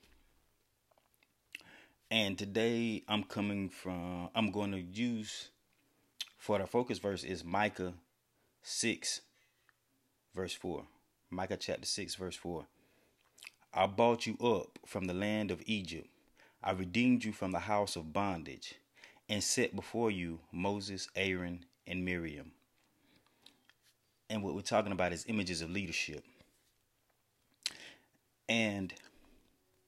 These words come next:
when you look at leadership, what are you looking for? What are we supposed to be looking for? The world looks at fame, prestige, wealth, and the such. But God's standards are not the same. In fact, in,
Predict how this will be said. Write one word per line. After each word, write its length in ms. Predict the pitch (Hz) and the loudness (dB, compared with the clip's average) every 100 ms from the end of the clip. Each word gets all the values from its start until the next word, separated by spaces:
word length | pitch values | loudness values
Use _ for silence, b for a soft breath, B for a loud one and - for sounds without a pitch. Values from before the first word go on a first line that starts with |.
| _ _ _ _ b b b b _ _ _ | _ _ _ _ b b b b _ _ _
when 160 | 110 131 | 2 4
you 80 | 156 | 4
look 240 | 170 165 | 2 2
at 100 | 90 | 2
leadership, 600 | 117 131 98 - 90 87 - b b b b b _ _ _ - _ - | 2 2 0 0 -2 -4 -8 b b b b b _ _ _ -20 _ -6
what 160 | 117 151 | 4 6
are 60 | |
you 120 | 143 135 | 6 6
looking 300 | 135 127 87 | 4 2 -6
for? 280 | - 71 - _ _ _ _ _ - | -10 -14 -14 _ _ _ _ _ -4
What 120 | 160 | 0
are 40 | 175 | 2
we 100 | 156 | 0
supposed 320 | - 123 104 | -2 0 -2
to 140 | 98 | -4
be 40 | 95 | -6
looking 200 | 90 - | -6 -8
for? 80 | - | -2
The 100 | 107 | 2
world 320 | 127 185 185 | 6 6 6
looks 280 | 147 - 117 | 4 4 2
at 180 | 104 - B B B | 2 0 B B B
fame, 400 | - 143 131 120 | 6 8 8 6
prestige, 800 | - 113 - - 113 104 98 - | 6 4 4 2 2 2 -2 2
wealth, 380 | 104 110 98 - B B | 6 6 4 -4 B B
and 200 | - 98 | -2 0
the 40 | 87 | 4
such. 540 | - 131 87 - - _ _ _ _ b b b - | 6 6 4 -2 -8 _ _ _ _ b b b 0
But 100 | 113 | 4
God's 280 | 120 107 - | 8 8 6
standards 520 | 135 160 131 - - | 2 4 2 0 -2
are 60 | 95 | 2
not 200 | 95 - | 0 0
the 60 | |
same. 460 | - 113 104 73 - _ _ _ _ _ _ B B B B | 0 2 2 -2 -10 _ _ _ _ _ _ B B B B
In 100 | 110 | -4
fact, 400 | 110 151 156 - - | 4 8 10 8 2
in, 340 | 120 107 104 | 2 2 -2